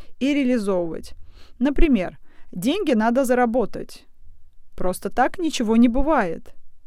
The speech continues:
Любовь требует компромисса. Деньги не могут быть самоцелью. То есть их нельзя иметь просто так. Если мы входим в согласие с тем, что большие блага — это труд и большая ответственность,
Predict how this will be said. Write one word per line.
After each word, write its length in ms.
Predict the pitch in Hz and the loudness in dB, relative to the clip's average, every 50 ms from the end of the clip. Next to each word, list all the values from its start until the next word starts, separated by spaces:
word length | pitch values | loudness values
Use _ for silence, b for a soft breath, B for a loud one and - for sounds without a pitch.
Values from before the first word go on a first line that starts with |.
| - - - - - - - | -16 -16 -16 -16 -16 -16 -6
Любовь 500 | - 202 214 190 175 214 226 - - - | -4 -2 -2 6 8 10 10 12 10 10
требует 440 | - 220 208 233 226 226 269 269 - | 10 8 4 4 4 2 0 0 0
компромисса. 960 | - 262 240 240 - 247 262 294 320 339 302 240 - - - 160 156 170 185 - - - - - - - - - - - - - - | 2 2 6 8 8 8 8 6 4 2 2 0 0 -4 -8 -8 -10 -10 -12 -14 -18 -20 -18 -18 -18 -20 -20 -20 -20 -20 -20 -12 -10
Деньги 420 | 185 160 165 208 220 240 233 247 | -8 -2 0 2 4 4 6 6
не 140 | 247 226 220 | 6 6 6
могут 340 | 214 226 277 311 302 285 226 | 6 6 4 4 2 2 2
быть 180 | 214 277 247 | 2 0 0
самоцелью. 880 | - - - 247 247 254 247 - - - 254 214 185 170 165 - - 165 - - - - - - - - - - - - | 0 0 2 4 4 4 2 0 0 2 2 2 0 -2 -4 -6 -8 -10 -10 -12 -12 -12 -12 -12 -10 -8 -6 -6 -4 -2
То 80 | 202 | -2
есть 160 | 196 185 - | -2 -2 -2
их 140 | - 196 - | -6 -2 0
нельзя 340 | 233 254 302 320 339 311 226 | 0 0 2 2 0 0 2
иметь 260 | 208 220 214 185 - | 2 0 0 -2 4
просто 360 | - - 196 190 - - - | 4 6 6 6 2 -2 -4
так. 340 | - - 196 170 - - - - - - - - - - - - - - - - - - - | -2 -2 -2 -2 -4 -8 -10 -12 -12 -14 -16 -18 -18 -18 -18 -18 -18 -18 -20 -20 -20 -14 -6
Если 280 | - 233 359 - - 339 | -2 0 0 2 2 2
мы 120 | 285 294 | 0 0
входим 420 | - - - - 339 233 226 202 202 | 0 2 4 4 4 4 4 0 0
в 40 | |
согласие 580 | - - 240 233 220 277 311 330 - - - 202 | 0 0 2 2 4 4 2 2 0 0 -2 -2
с 140 | 196 - - | -2 -4 -6
тем, 460 | - - 294 262 196 170 170 185 - - | -4 0 0 0 0 0 -4 -8 -10 -12
что 220 | - - - 202 | -12 -6 -4 0
большие 460 | 190 202 220 240 240 - - 359 359 | 2 4 2 2 2 2 2 2 4
блага — 400 | 262 240 254 247 254 226 262 262 240 | 4 4 4 4 4 4 2 2 2
это 180 | 220 - 208 | 2 0 -4
труд 360 | 208 - - 240 277 262 - - | -4 -2 -2 -2 0 0 0 0
и 40 | |
большая 500 | 185 175 190 196 - - - 214 196 185 | 0 0 0 0 0 0 0 0 0 0
ответственность, 840 | 180 - - 196 254 320 - - - - 185 170 - 175 - - - | -2 -4 -4 -4 -4 -4 -6 -6 -8 -8 -8 -8 -8 -10 -12 -14 -18